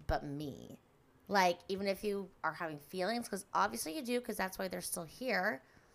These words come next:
But how do you go in and be like, "Do you mind not fucking anyone else?" 'Cause, I mean, like, I can, like, if you're dating someone, you can definitely say that. Be like, "Hey, we're exclusive. Would you mind not fucking someone else?" On the show,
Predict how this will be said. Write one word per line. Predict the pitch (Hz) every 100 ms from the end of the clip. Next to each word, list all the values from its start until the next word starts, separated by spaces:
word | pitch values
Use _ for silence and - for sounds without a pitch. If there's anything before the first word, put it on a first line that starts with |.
| - - _ - -
But | 240
how | 269 302
do |
you | 311
go | 262
in | 240
and | 214
be | 208
like, | 190 175 175 - - _ _ _ _ _ _ _ - -
"Do | 302
you |
mind | 539 440
not | -
fucking | - 202 233
anyone | 247 247
else?" | 247 247
'Cause, | - 269
I |
mean, | 294
like, | 277 - -
I | - 277
can, | 415 330 -
like, | 220 - - _ - _ _ -
if | 254 330
you're | 453
dating | 226 202 262 190
someone, | - 175 160 156 - -
you | 214
can | 254 202 -
definitely | 233 233 170
say | - 190
that. | 113 - - -
Be | 208
like, | 190 175 - -
"Hey, | 254 196 190 - - _ -
we're | 262
exclusive. | 254 - 214 214 170 - - -
Would | 202
you | 190
mind | 196 202
not | 190 -
fucking | - 175 170
someone | 156 151 -
else?" | - - - - - - - - - - _ _ -
On | 196
the | 180
show, | 185 - 320 302 208 180 190